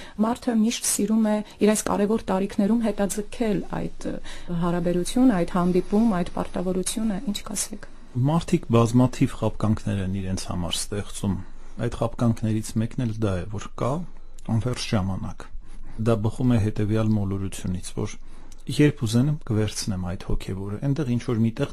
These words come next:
Speaker 2: դրված է, բայց հենց որ գալիս է ժամանակը, գնում ես, տեսնում ես, որ դու անհետ կորցրել ես այդ հոգևորը։ Ես ուզում եմ ասել, որ հոգևորը շատ թանկ բան է, շատ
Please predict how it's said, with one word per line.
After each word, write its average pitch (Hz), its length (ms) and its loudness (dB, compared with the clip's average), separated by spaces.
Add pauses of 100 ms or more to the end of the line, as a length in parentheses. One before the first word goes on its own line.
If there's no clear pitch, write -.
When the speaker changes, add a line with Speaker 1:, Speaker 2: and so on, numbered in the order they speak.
Speaker 2:
դրված 110 400 0
է, - 80 -10 (120)
բայց 127 200 -2
հենց 147 220 -2
որ 139 80 4
գալիս 123 280 2
է 127 120 2
ժամանակը, 120 500 4
գնում 147 240 4
ես, - 140 -2
տեսնում 127 260 0
ես, 143 140 -2
որ 120 120 2
դու 131 200 -4
անհետ 127 340 2
կորցրել 107 500 -2
ես - 120 -4
այդ - 200 -10
հոգևորը։ 95 560 -2 (480)
Ես 139 200 0
ուզում 113 200 6
եմ 101 100 6 (100)
ասել, 123 280 0
որ 104 220 -2 (500)
հոգևորը 113 400 2
շատ - 300 0
թանկ 110 400 2
բան 95 200 2
է, 85 60 -2 (640)
շատ - 240 2